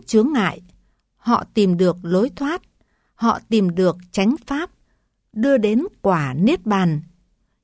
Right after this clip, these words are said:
Những vị đạt chánh niệm, kiên trì không dao động, họ là bậc trơn chánh,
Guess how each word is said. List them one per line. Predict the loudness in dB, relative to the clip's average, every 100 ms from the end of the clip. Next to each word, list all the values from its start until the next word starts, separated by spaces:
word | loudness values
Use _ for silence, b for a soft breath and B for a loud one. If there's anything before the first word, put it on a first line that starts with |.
| 0
Những | 0 0 0
vị | 0 -2 -6
đạt | -4 -4 -4
chánh | -4 -2 2
niệm, | 2 2 -4 _ _ _ _ _ _ -2
kiên | 0 0
trì | 0 2 2 0 -4
không | -4 2 2
dao | 0 -2 0
động, | 0 0 -2 -14 _ _ _ _ _ _
họ | -4 -4
là | 0 0 0
bậc | 0 -2 -8 -2
trơn | 2 2
chánh, | 0 0 -2